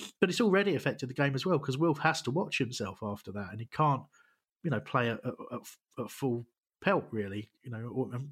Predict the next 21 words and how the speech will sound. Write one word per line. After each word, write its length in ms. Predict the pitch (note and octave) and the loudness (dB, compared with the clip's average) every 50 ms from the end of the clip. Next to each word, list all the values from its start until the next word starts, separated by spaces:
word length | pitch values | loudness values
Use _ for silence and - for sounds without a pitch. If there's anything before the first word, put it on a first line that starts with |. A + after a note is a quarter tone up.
| - - _ | -14 -12 _
take 240 | - C3+ C3+ - - | -4 -2 -2 -2 -4
it, 80 | - | -2
do, 160 | - C3+ C3+ C3 C3 | 0 0 0 0 0
make 180 | C#3+ C#3 D3 | 0 0 2
any 160 | F3 D#3+ C#3 A#2 | 0 0 0 -2
challenge 380 | - - C#3+ C3+ B2 A2 - | -2 -2 -2 -2 -2 -6 -8
that 100 | B2 A#2 | -10 -10
potentially 440 | - A#2 - - A#2+ A2+ - - A#2 | -10 -10 -8 -8 -6 -6 -6 -4 -4
risks 280 | B2 B2+ - - - A#2 | -4 -4 -6 -6 -8 -6
a 60 | A2 | -4
yellow. 340 | B2 C#3 D3+ A#2 - G2 - - - - - - - _ | -2 -2 -2 -2 -4 -8 -14 -18 -20 -20 -20 -20 -20 _
So 140 | - - C3+ | -4 -2 2
really, 320 | D#3 G3+ G#3+ D3+ A#2 A#2 | 2 2 2 2 0 -2
it 120 | A#2+ - | -4 -2
does 180 | - C#3+ C3+ - | -2 -2 0 0
have 160 | - C#3 B2+ | 0 -2 -2
an 80 | B2+ B2 | -2 -4
effect 380 | A2+ - - A2+ - - - | -6 -6 -6 -6 -6 -6 -6
on 80 | C3 C3 | -2 0
us, 340 | C#3+ C#3 - - - - - - - - | 0 0 -2 -4 -10 -14 -14 -16 -10 -8
and 140 | B2 B2 | -8 -8